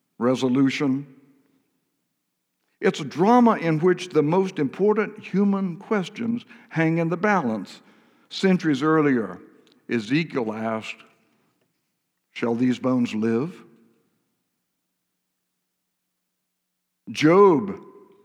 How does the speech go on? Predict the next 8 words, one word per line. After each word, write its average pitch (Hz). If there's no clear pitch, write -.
had 113
posed 139
the 131
anguished 139
question, 98
"If -
people 120
die, 127